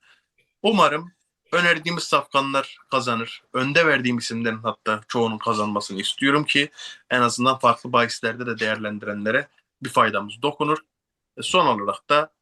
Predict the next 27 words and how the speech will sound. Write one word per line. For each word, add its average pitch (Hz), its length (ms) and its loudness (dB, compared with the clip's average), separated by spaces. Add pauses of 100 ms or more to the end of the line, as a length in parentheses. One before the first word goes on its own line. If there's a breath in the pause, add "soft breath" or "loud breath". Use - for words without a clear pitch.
sonuçta 120 460 -8
da 127 140 -4
bunu 131 240 -4 (160)
işin 127 340 -4
bir, 123 220 0 (260)
e, 98 360 -2
tahmin 123 380 2
işi 120 260 -4
ve 113 80 -2
şans 127 300 -2
işi - 180 -6
olduğunu 101 340 -6
unutmadan 120 560 2 (460 soft breath)
ona 156 200 4
göre 110 360 -4
herkesin 120 400 -2
iştirak 110 380 -2
etmesini, 117 580 -2 (600)
e, 98 220 -4 (380)
istiyorum, 135 680 0 (160)
tavsiye 123 440 2
ediyorum 117 440 -4
deyip 120 200 -4 (760 loud breath)
herkese 113 440 0
de 127 60 4
yarınki 120 420 2
yarışlarında 104 720 -2